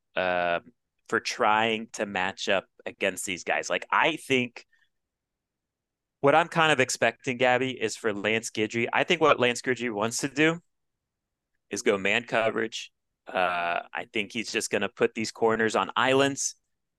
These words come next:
and, you know, pressure in various ways up front with blitzes or, uh, a-, and play some coverage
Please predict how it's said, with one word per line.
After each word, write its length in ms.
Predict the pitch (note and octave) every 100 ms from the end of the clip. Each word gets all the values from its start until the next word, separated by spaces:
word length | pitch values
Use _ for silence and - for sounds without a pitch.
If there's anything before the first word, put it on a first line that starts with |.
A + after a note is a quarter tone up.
| _ _
and, 580 | G2+ G#2 G2+ G2 G2 G2 - - _ -
you 100 | G2
know, 300 | F2+ F#2 - _ _
pressure 580 | - A#2+ - B2 A#2+ - _ _ _ _ _ _ _
in 140 | G#2 F#2+
various 400 | G#2 G#2+ G#2 -
ways 360 | G#2 G#2+ G#2 -
up 180 | G2+ -
front 360 | - G#2 G#2 - _ _ _
with 160 | F#2+ F#2+ _
blitzes 720 | A2+ B2 - B2 A#2+ A#2 - F#2+
or, 320 | F2 E2+ E2 _ _ _ _ _ -
uh, 340 | F2 E2+ E2 - -
a-, 180 | G#2 G2
and 180 | F#2+
play 260 | - A#2 G#2+
some 260 | - G2+ F#2+
coverage 640 | - A#2 A#2 A2 - -